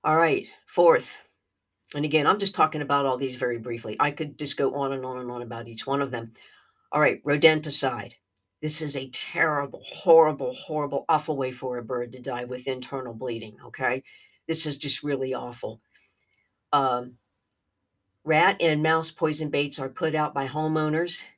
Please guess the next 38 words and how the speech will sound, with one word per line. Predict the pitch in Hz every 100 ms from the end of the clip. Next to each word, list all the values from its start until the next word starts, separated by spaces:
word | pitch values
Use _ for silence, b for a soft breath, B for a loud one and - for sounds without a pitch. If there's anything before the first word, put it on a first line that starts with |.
| _ _ -
The | 147
rodents | 156 160 156 151 -
eat | 151 156
them, | 170 170 175 B B B
then | 147
they | 143
stagger | 139 - 139 143 165 -
off | 147 143
to | 156
die, | 139 135 131 143 151 b b b
and | 160 175 180
sometimes | 180 180 165 151
they're | 165 -
out | 147 139
in | 143
the | 139 127
open. | 127 123 110 - _ _ _ _ _ _ _ -
To | 196 170
a | 143 151
passing | 151 170 175 - 180
vulture, | 156 160 160 185 175
hawk, | 160 160 160 143
or | 135
owl, | 151 156 160
it | 160 160
looks | 151 143
like | 143 139
a | 131
free, | 156 160 160 160
easy | - 151 147 147 139
meal. | 135 127 113 - _ _ -
It's | 156 156 151
not. | 147 131 -
It | 151 147
is, | 143 135 160
it | 147
is | 135
death. | 131 131 113 -